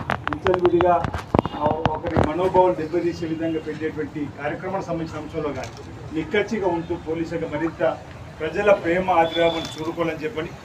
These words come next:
ఒకరి వ్యక్తిగత భావ స్వేచ్ఛను హరించేటువంటి కార్యక్రమం ఎవరు చేసినా తప్పైనటువంటి మాటను మనందరం కూడా చెప్తూ ముందుకు పోయేటువంటి క్రమంలో పోలీస్ శాఖ కూడా ఆ విధంలో సహాయ, సహాయ సహకారాలు అందిస్తూ అందరికీ రక్షణ గోడగా నిలుస్తూ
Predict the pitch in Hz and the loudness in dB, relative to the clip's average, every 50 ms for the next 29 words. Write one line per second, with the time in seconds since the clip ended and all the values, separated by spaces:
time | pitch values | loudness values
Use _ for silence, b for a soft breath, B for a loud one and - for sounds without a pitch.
0 | - - - - - - 151 170 165 214 214 214 208 170 175 170 - 226 214 220 | -16 -16 -16 -16 -12 -6 -6 -4 0 0 2 2 2 2 0 0 0 2 2 2
1 | 214 220 220 190 180 185 185 190 196 190 - - 175 175 - 180 170 156 160 175 | 4 4 2 2 6 6 6 8 6 6 4 2 -2 -6 -4 -4 -2 -2 -2 -2
2 | 185 196 - - 202 185 - 185 185 - 170 147 156 160 170 170 170 - 175 170 | -2 -4 -6 -4 -4 -4 -4 -4 -6 -4 -2 2 4 6 6 4 4 0 0 0
3 | 156 160 185 185 185 - 208 202 190 - 196 180 - - 160 151 - - 185 180 | 2 2 0 0 -2 -2 -2 -2 -2 0 0 0 0 0 0 -2 -2 -2 -4 -4
4 | 180 175 160 160 156 147 147 151 156 160 165 160 156 147 - - - - - - | -4 -4 -6 -6 -6 0 0 2 2 2 0 0 -2 -4 -4 -8 -10 -12 -12 -14
5 | - - 147 143 147 147 170 185 190 190 - 180 180 180 170 156 - - 165 170 | -10 -8 -6 -6 -4 -4 -2 -2 -2 -2 -2 0 2 2 2 0 0 0 0 2
6 | 170 170 - 226 202 170 165 170 175 175 - 170 170 160 160 147 160 - - 147 | 2 2 0 -2 0 0 -2 -2 -4 -4 -2 -2 -4 -4 -4 -6 -8 -8 -4 -4
7 | 151 156 165 165 165 156 - - - - - - - 135 156 170 175 175 160 165 | -4 -2 0 0 0 0 0 -4 -10 -14 -16 -10 -4 -2 0 0 0 0 2 2
8 | 165 160 160 - 156 151 151 143 143 147 151 156 160 160 165 156 - - - - | 2 2 2 0 0 -2 -2 -2 -4 -4 -2 -2 -2 0 -2 -2 -2 -4 -10 -14
9 | - - - - - 151 151 160 160 147 - - - 143 156 165 170 165 170 175 | -16 -16 -16 -14 -4 2 2 4 4 2 0 -4 0 2 6 6 6 6 4 2
10 | 165 165 170 151 143 143 160 170 175 - - 175 160 - - 139 - 156 160 175 | 2 2 2 2 2 0 2 2 2 2 0 -2 -4 -4 -4 -4 -2 2 4 4
11 | 160 165 175 180 165 160 - - 143 151 - - 202 196 190 175 180 - - 165 | 4 4 4 4 4 4 2 0 -2 -2 0 2 2 2 2 2 0 -4 -6 -8
12 | - - - - - 143 139 - - 151 165 170 170 165 160 147 156 156 147 - | -10 -10 -10 -10 -10 -10 -10 -6 0 2 4 6 6 6 4 2 0 -2 -4 -4
13 | - 175 | 0 0